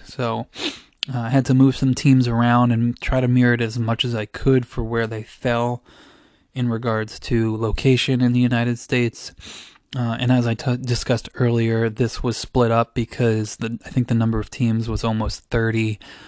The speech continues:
uh, and instead of having one thirty team league, I felt it would be better to mirror it like the German Bundesliga and make it so there is a lot of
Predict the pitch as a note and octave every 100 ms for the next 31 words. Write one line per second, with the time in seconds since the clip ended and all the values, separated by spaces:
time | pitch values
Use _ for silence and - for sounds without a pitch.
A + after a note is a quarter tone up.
0 | - - A2 A#2 A2+ A2 - A#2 A2 A#2
1 | A2+ A2+ A2 A2+ A2+ A2 G2+ - - -
2 | _ - B2+ B2 B2 A#2 - - A#2+ A2+
3 | A2 A2+ A2+ A2 G#2+ - G#2+ B2 A2 A2
4 | - A2 G#2+ _ B2+ A2+ A2 - B2 A2+
5 | A2+ A2 A2 B2+ B2 B2+ - B2+ A#2 A2+
6 | A2+ A2 A2 A2 - A2 A2+ A#2 - -
7 | - - - - - B2 B2 A#2 A#2+ -
8 | - B2+ A#2 A2 A2 A2 A2 - - A2+
9 | A2 A#2 A#2 A2 G#2+ G#2+ - - _ -
10 | A#2+ A2+ A2 G#2+ -